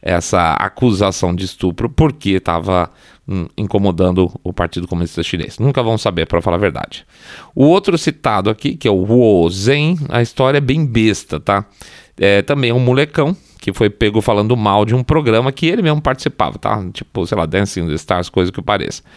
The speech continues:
Mas foi considerado um escândalo o fato dele falar mal do programa onde ele tava. Nossa, que horror, que fedorento, tá? Então esse é um grande escândalo pra eles. E finalmente o ator Zhang Zehan, perdão, é, Zehan,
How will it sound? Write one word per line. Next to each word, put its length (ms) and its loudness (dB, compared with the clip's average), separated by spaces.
Mas 360 -2
foi 120 0
considerado 520 0
um 60 2
escândalo 560 2
o 20 0
fato 220 -2
dele 180 -2
falar 280 0
mal 320 2
do 100 -10
programa 400 -2
onde 100 -2
ele 120 0
tava. 420 0
Nossa, 540 0
que 80 -18
horror, 380 2
que 120 -8
fedorento, 540 -2
tá? 200 -4
Então 180 -4
esse 100 -6
é 60 -2
um 100 -8
grande 380 -4
escândalo 480 -6
pra 180 -4
eles. 320 -14
E 100 0
finalmente 580 0
o 80 2
ator 640 4
Zhang 560 -2
Zehan, 640 0
perdão, 300 -4
é, 160 0
Zehan, 380 -2